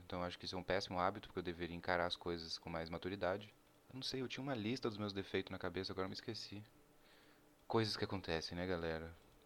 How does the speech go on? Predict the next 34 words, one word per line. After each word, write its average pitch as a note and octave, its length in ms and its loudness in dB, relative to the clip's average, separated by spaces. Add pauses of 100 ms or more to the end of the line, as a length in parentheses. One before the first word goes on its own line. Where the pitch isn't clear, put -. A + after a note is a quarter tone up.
Próxima G2 300 4
pergunta. F2+ 400 0 (720)
Nomeie A2 360 4
o B2 40 4
melhor A#2 300 6
livro, A2+ 360 0
filme A#2+ 500 0
e A#2 60 0
programa G#2+ 320 4
de G#2+ 80 -4
T - 80 -2
V F#2+ 140 4
na G2 100 0
sua G#2 120 0
opinião. G#2+ 380 -2 (1200)
Uh, F2 640 0 (120)
vamos D#2 200 -4
lá. D#2+ 180 -2 (1120)
Livros, D3 480 2
eu D3 80 6
vou B2 140 2
me A#2 200 0
basear G#2 340 8
só G#2 160 6
no G#2 60 2
que - 60 2
eu G#2+ 80 6
li, G#2 240 0
tá? G#2+ 300 2
Não G2 140 -6
sou G2 120 -2
um F#2+ 40 0
grande F#2 240 2
leitor, G2 480 2